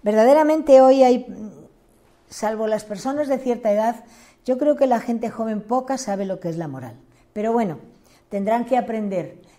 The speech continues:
la vida es muy larga y pueden aprender muchas cosas. Pero la moral es algo importante que deberíamos conocer todos,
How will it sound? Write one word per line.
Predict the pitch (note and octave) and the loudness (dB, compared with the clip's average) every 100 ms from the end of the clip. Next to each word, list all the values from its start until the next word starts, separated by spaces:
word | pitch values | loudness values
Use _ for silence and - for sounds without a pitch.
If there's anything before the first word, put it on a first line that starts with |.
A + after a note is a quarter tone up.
| - | -6
la | G3 G#3 | -2 -2
vida | B3 G3+ | -2 -4
es | E3+ | -4
muy | E3 | -8
larga | D#3 D3+ C#3 C3+ B2 _ _ - | -8 -8 -10 -16 -18 _ _ -8
y | A#3+ | -6
pueden | A#3+ B3+ A3 | 2 2 2
aprender | G3 F#3+ F3 E3+ F3+ E3 | -2 -4 -6 -4 -6 -6
muchas | G3 C4+ A#3 F3 D#3+ - | -4 -2 -2 -4 -10 -12
cosas. | C3+ B2 A2 - _ _ _ _ _ _ _ _ _ | -18 -20 -20 -20 _ _ _ _ _ _ _ _ _
Pero | A#3 A#3 | -2 -2
la | A#3 | 0
moral | A#3+ B3 C#4 | -2 -2 -2
es | C4+ C#4 | -2 -4
algo | C4 | -4
importante | C4 B3+ A3+ - A#3 A3+ G#3+ | -4 -4 -6 -4 -4 -4 -6
que | G#3+ | -8
deberíamos | G3 F#3+ F#3+ A#3+ B3+ A3+ G#3+ | -6 -6 -6 -4 -4 -6 -8
conocer | F#3 E3 D3+ E3+ D3+ | -12 -14 -10 -12 -12
todos, | - D#3+ C3 A#2 | -10 -10 -12 -18